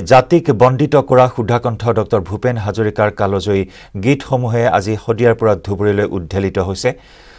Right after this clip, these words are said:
সশ্ৰদ্ধ স্মৰণ কৰা হৈছে সুধাকণ্ঠ ভাৰতৰত্ন ডক্টৰ ভূপেন হাজৰিকাক। ভাৰতৰত্ন সুধাকণ্ঠ ডক্টৰ ভূপেন হাজৰিকাৰ একাদশ সংখ্যক মৃত্যু বাৰ্ষিকীৰ বিভিন্ন প্ৰান্তত আয়োজন কৰা হৈছে।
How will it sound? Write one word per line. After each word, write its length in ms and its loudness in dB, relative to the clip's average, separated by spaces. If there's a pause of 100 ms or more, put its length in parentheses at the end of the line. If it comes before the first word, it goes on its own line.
(180)
সশ্ৰদ্ধ 520 2
স্মৰণ 340 2
কৰা 220 2
হৈছে 300 0 (400)
সুধাকণ্ঠ 560 -4 (720)
ভাৰতৰত্ন 640 2 (340)
ডক্টৰ 320 -2
ভূপেন 400 -4 (160)
হাজৰিকাক। 600 -6 (2000)
ভাৰতৰত্ন 540 6 (180)
সুধাকণ্ঠ 560 0
ডক্টৰ 260 2
ভূপেন 320 -2
হাজৰিকাৰ 580 0 (120)
একাদশ 380 -2
সংখ্যক 340 -6
মৃত্যু 300 -6
বাৰ্ষিকীৰ 520 0 (300)
বিভিন্ন 340 2
প্ৰান্তত 400 2
আয়োজন 320 2
কৰা 200 2
হৈছে। 280 -4